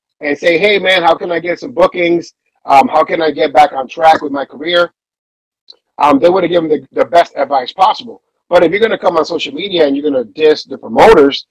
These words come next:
that are not booking you, what do you think is gonna happen? They're not gonna turn around and book you because, um, there are fans out there that don't understand the, the plight or, or the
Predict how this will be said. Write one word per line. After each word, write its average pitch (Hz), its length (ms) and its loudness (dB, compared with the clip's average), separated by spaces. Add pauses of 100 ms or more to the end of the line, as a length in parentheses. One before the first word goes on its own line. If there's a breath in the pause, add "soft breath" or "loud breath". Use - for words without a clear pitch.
(240)
that 143 140 2
are 143 100 8
not 135 200 0
booking 196 360 -2
you, 135 260 -8 (240)
what 151 200 0
do 175 60 -4
you 175 100 -6
think 170 140 -2
is 147 60 -4
gonna 151 220 -2
happen? 156 320 0
They're 131 120 -8
not 170 120 0
gonna 135 320 -4
turn 151 140 -10
around 139 260 -2
and 107 180 -14
book 190 240 0
you 143 100 -4
because, 131 520 2 (460)
um, 123 440 2
there 139 160 0
are 131 100 -2
fans 151 320 -10
out 135 200 -4
there 135 180 -10
that 120 140 -14
don't 131 220 -4
understand 139 840 -4 (840)
the, 117 300 4
the - 180 2
plight 175 440 4
or, 131 200 6
or 127 120 -2
the 120 100 -10